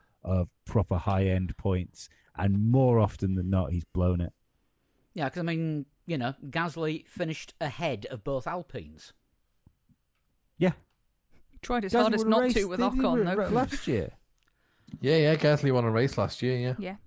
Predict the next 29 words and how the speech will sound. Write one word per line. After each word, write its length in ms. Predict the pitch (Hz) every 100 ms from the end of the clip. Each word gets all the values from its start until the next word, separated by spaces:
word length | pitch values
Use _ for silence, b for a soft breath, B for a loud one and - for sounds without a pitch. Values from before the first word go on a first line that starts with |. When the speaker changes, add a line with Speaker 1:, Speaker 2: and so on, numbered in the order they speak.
| _ -
Speaker 1:
Yeah, 180 | 240 247 - _
you 100 | - 185
know, 180 | 131
it's, 300 | 156 160 - - _ _ -
um, 640 | 135 131 127 127 120 117 - _ _ _ _ _ _ _ _ _ _ _ -
so, 400 | 120 - 123 123 -
yeah, 320 | 160 170 160 - -
I 140 | 139
don't 180 | 127 120
know. 240 | 107 110 - _ _ _ - 120
Speaker 2:
Gasly 340 | 185 220 208
was 120 | 180
on 100 | 175
the 40 | 160
podium 400 | 175 208 170 104
in, 20 |
Speaker 1:
It's, 140 | 98 -
it's 120 | 139
Speaker 2:
in 40 | 123
Speaker 1:
just, 140 | 131
Speaker 2:
Brazil 240 | 127 135
Speaker 1:
just 100 | 151
a 40 | 107
Speaker 2:
last 80 | 113
Speaker 1:
bit 120 | 101
Speaker 2:
time. 220 | 117 104
Speaker 1:
meh. 140 | 107 104 208
Speaker 3:
Yeah. 160 | 185 226 - _ _ _ _ _ _ _ _ _ _ _ _ _ -
Speaker 1:
Yeah. 180 | 151